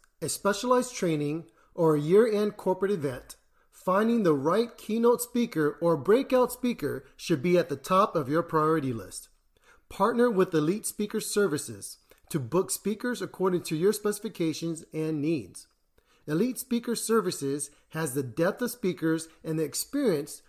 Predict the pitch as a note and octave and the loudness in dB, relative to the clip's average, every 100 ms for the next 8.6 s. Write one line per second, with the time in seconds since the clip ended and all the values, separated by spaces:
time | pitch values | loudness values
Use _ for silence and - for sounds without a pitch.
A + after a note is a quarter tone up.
0 | _ - C3+ F3+ E3+ C3+ F3+ A3 A#3+ F#3+ | _ -4 2 2 2 0 -2 -2 -2 -2
1 | E3+ D#3+ D#3+ D#3+ - _ _ D#3+ D3 C#3 | 0 2 2 -2 -6 _ _ -4 -4 -4
2 | C#3 - E3 E3 F3 F3 D3+ B2+ D3 A2+ | -8 -8 -6 -6 -6 -6 -6 -4 -8 -8
3 | - _ _ _ _ _ _ - E3 G3 | -18 _ _ _ _ _ _ -4 2 2
4 | G3+ G3 F3 D3+ F#3+ A#3+ - - - - | 0 -2 -2 0 0 -2 -6 -14 -8 -6
5 | G#3 G#3+ G#3+ - G3+ F#3 D#3+ - B2+ C3 | -2 0 -2 -4 0 0 -2 -6 -8 -12
6 | - A2+ E3 A#3 - F#3+ D3+ C3 F3 - | -12 -2 0 0 -2 -2 -2 -4 -8 -14
7 | _ - D#3+ - - C#4 D4+ B3 E3 C#3 | _ -6 -4 -4 2 6 6 6 4 4
8 | D#3+ F3 D#3+ A#2 G#2 - | 0 0 -4 -6 -10 -18